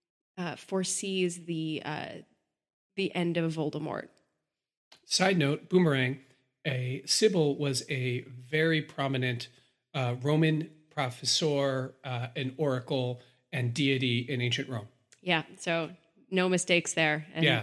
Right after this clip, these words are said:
Speaker 1: no surprises,
Speaker 2: Very
Speaker 1: no, uh,
Speaker 2: clear connection
Speaker 1: Yeah.
Speaker 2: why, why the, the, the, the divination, uh, i-, instructor, professor, pardon me, the divination instru-, professor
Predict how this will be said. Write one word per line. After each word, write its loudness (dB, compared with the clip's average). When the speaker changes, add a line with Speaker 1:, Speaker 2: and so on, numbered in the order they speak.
Speaker 1:
no 0
surprises, -2
Speaker 2:
Very 8
Speaker 1:
no, 2
uh, 0
Speaker 2:
clear 6
connection 2
Speaker 1:
Yeah. -2
Speaker 2:
why, 4
why 4
the, 0
the, -2
the, -4
the -2
divination, -2
uh, -6
i-, 2
instructor, 0
professor, 2
pardon -4
me, -4
the 0
divination 0
instru-, -4
professor -2